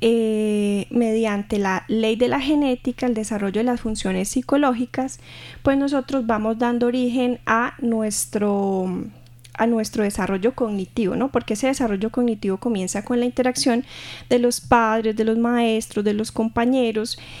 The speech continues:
y esas interacciones, pues, van, eh,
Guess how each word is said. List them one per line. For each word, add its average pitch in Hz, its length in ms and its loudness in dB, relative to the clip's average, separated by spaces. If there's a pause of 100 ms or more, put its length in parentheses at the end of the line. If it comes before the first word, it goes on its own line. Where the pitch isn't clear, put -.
(100)
y 254 140 6
esas 233 220 0
interacciones, 220 720 0
pues, 233 240 0
van, 202 380 0
eh, 233 320 2